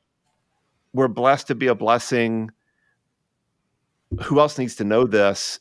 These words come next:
And it really freed me up for the first time to take my eyes off myself and not just put them on Jesus, but also put them on the people around me,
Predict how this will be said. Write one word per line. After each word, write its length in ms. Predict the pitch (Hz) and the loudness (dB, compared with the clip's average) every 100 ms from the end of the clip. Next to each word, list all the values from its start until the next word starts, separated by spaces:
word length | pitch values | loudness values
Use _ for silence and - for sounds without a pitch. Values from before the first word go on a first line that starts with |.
| - | -2
And 100 | 135 | 0
it 100 | 123 | 2
really 220 | 160 208 | 2 2
freed 640 | - - - - 147 131 - _ | -2 -12 -10 -2 -2 -2 -8 _
me 180 | 110 113 | -2 0
up 400 | 170 104 - _ _ _ _ _ | 0 -2 -4 _ _ _ _ _
for 100 | 131 | -2
the 100 | 107 | -2
first 440 | - - 151 151 | -2 0 0 -2
time 500 | - 120 101 90 85 - _ _ _ _ - | -2 -2 0 -4 -8 -12 _ _ _ _ -16
to 80 | |
take 240 | - 120 117 | -6 -4 0
my 220 | 107 101 | -2 0
eyes 260 | 98 110 104 | 0 0 2
off 240 | 104 - | 0 0
myself 800 | 92 85 - 92 85 82 - - _ _ _ | -6 -6 -2 0 0 -4 -12 -20 _ _ _
and 140 | 117 104 | -4 0
not 240 | 131 185 | 2 0
just 160 | 147 - | -6 -4
put 160 | 135 | -2
them 140 | 117 101 | 0 0
on 140 | 95 | -2
Jesus, 640 | 90 117 101 82 - - - _ _ | -2 -4 -4 -8 -10 -14 -16 _ _
but 120 | 110 101 | 2 2
also 240 | 113 98 | 2 -2
put 200 | - 107 | -4 -4
them 120 | 98 | 0
on 140 | 92 90 | -2 -2
the 80 | |
people 240 | 82 110 90 | -6 -6 -4
around 380 | 82 85 87 87 | -4 -2 -4 -6
me, 240 | 85 82 | -12 -16